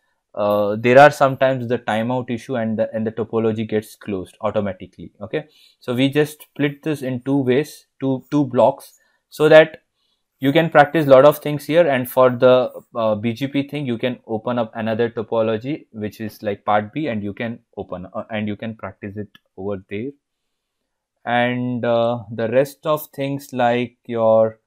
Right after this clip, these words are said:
services and security, uh, D H C P, uh, server and D H C P relay here, the N T P here, syslog here,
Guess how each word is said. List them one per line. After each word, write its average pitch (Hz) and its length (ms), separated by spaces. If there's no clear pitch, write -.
services 143 800
and 117 260
security, 117 800
uh, 104 220
D 113 240
H 139 120
C 135 140
P, 135 380
uh, 113 80
server 127 480
and 113 220
D 113 140
H 120 100
C 123 120
P 120 160
relay 113 380
here, - 380
the 120 260
N 113 200
T 127 160
P 127 200
here, 127 320
syslog 123 640
here, 131 300